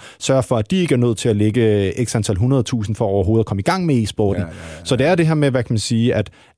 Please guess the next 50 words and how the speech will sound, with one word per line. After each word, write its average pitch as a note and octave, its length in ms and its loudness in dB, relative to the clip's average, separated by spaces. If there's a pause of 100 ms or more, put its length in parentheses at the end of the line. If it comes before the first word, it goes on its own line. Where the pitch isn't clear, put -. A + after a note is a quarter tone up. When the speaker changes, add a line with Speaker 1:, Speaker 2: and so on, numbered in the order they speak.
Speaker 1:
at A#2 120 0
lade A#2 140 2
være C#3 140 0
med C3+ 100 2
at A#2 60 2
tro, C3 220 -2
at A#2 160 0
alle B2+ 260 2
skal A#2+ 260 -2
lave A2+ 340 0
alting, A#2+ 420 -2
men A#2 80 0
ligesom A#2 200 -2
finde B2 140 -2
ud A#2 40 0
af, A2+ 60 0
"Nå, A2+ 60 0
men A2 80 0
hvad C3 160 2
er A#2 40 2
det, B2 120 -2
hvad B2+ 180 0
er B2 40 0
det, A2+ 140 -2
vi B2 60 -2
kan?" A2+ 280 -4 (120)
Og, A2+ 280 0
og A#2+ 120 2
en C3 60 2
af A#2+ 60 -2
de B2+ 60 0
ting, B2 220 -2
som A2 120 -2
foreningerne A2 340 0
ikke F3 140 -2
kan, B2+ 160 -2
det C3 180 0
er A2 400 0
at F2 80 -4 (920)
lægge A#2+ 200 2
en A2+ 40 2
masse A2+ 180 0
penge A#2+ 180 0
på A2 60 4
bordet A2+ 240 0
til G#2 80 -2
at G2 60 0
starte A#2 300 -2
med. F#2+ 80 -2 (420)
Øhm, F#2 600 0